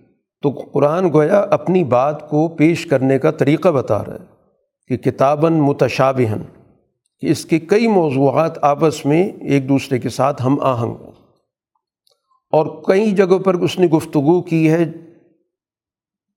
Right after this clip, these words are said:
مثانی جوڑوں کی صورت میں، اہل ایمان کا ذکر کیا تو مقابلے پر قانون شکن فاسقوں کا بھی ذکر کر دیا، کہیں پر طاغوت کا ذکر ہوا تو مقابلے پر نبی کی جد و جہد کا ذکر ہو،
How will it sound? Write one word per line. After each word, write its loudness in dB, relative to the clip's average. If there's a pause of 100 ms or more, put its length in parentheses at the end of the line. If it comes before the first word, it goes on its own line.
مثانی 0 (380)
جوڑوں 2
کی 0
صورت -4
میں، -6 (600)
اہل 0
ایمان 2
کا 2
ذکر 0
کیا 0 (1040)
تو 2
مقابلے 0
پر -2 (260)
قانون 0
شکن -2
فاسقوں -2
کا -4
بھی -2
ذکر -2
کر -4
دیا، -6 (1080)
کہیں 2
پر 0
طاغوت 2
کا 4
ذکر 0
ہوا 2
تو -6
مقابلے 0
پر 0 (500)
نبی 2
کی 0
جد 0
و 2
جہد 2
کا 0
ذکر -2
ہو، -4